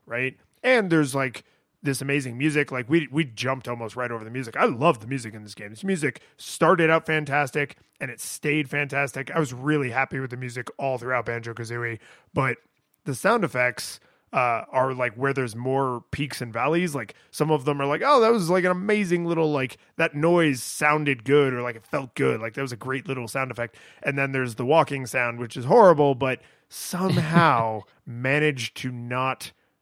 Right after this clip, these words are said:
make me wanna kill myself. The sound effect that made me wanna kill myself is the way the snowmen laugh in this, the icy level,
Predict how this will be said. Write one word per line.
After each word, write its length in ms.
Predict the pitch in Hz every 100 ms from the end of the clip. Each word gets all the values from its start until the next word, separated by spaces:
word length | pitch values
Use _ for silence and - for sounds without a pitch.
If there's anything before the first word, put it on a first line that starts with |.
| _
make 380 | 104 107 120 -
me 80 | 113
wanna 160 | 110
kill 160 | 104 120
myself. 340 | 107 98 104 - - _
The 100 | 139
sound 240 | - 254
effect 260 | 214 160 156
that 140 | 135
made 200 | 123 165
me 80 | 151
wanna 200 | 147 117 -
kill 180 | 226 226
myself 460 | 139 120 127 120 - _ _ -
is 140 | 127
the 80 | 120
way 160 | 127 139
the 100 | 120
snowmen 680 | - - 143 170 151 123 110
laugh 540 | 110 107 104 - - _ _ _ _ _ _ -
in 140 | 113
this, 500 | 107 - - - - -
the 120 | 160
icy 520 | 113 117 135 - 151 151
level, 560 | 151 151 160 170 160